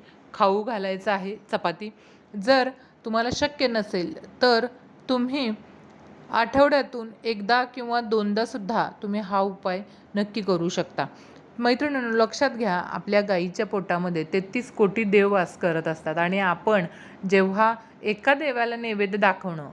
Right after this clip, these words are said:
आणि त्यापेक्षा जर आपण तेहतीस कोटी देवांना नैवेद्य दाखवला तर त्याचं फळ तुम्हाला एक हजार पटीनं जास्त नक्कीच मिळतं.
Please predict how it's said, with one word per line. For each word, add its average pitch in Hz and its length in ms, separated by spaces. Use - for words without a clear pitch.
आणि 180 200
त्यापेक्षा 220 540
जर 202 180
आपण 233 260
तेहतीस 330 460
कोटी 285 300
देवांना 220 420
नैवेद्य 202 360
दाखवला 175 500
तर 214 100
त्याचं 208 440
फळ 233 360
तुम्हाला 220 540
एक 233 200
हजार 240 260
पटीनं 202 460
जास्त 196 340
नक्कीच 190 420
मिळतं. 160 340